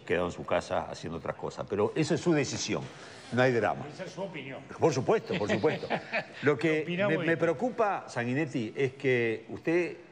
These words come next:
Speaker 1: eh, está jugando en política como ya jugó en otras oportunidades, a mi criterio. Y me acuerdo de noventa y cuatro, cuando estaban los tres partidos, ¿se acuerda? Treinta, treinta, treinta, el debate aquel que tuvo con Tabaré Vázquez, lo volví a escuchar ayer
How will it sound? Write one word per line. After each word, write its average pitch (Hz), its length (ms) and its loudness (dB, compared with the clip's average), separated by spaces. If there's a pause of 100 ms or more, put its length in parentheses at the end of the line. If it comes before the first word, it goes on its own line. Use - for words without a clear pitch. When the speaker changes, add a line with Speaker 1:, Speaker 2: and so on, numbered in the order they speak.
Speaker 1:
eh, 101 600 2
está 135 240 2
jugando 107 640 0 (260)
en 92 320 -2
política 123 760 0 (300)
como 123 240 2
ya 165 120 4
jugó 139 260 2
en 135 60 0
otras 113 180 0
oportunidades, 92 680 -2 (140)
a 98 80 -6
mi 95 120 -2
criterio. 87 560 0 (680)
Y 92 60 -8
me 107 100 0
acuerdo 135 280 4
de 127 280 0
noventa 104 380 0
y 104 60 2
cuatro, 123 480 2 (280)
cuando 92 160 0
estaban 113 300 0
los 101 100 -4
tres 120 140 0
partidos, 107 500 0
¿se - 80 0
acuerda? 90 320 0
Treinta, 101 400 0
treinta, 90 340 -2
treinta, 95 540 0 (340)
el 92 140 0
debate 107 380 4
aquel 98 240 0
que 95 100 0
tuvo 104 240 2
con 82 140 -2
Tabaré 92 260 2
Vázquez, 110 260 0
lo 92 100 0
volví 90 200 2
a 113 40 0
escuchar 101 600 -2
ayer 98 400 2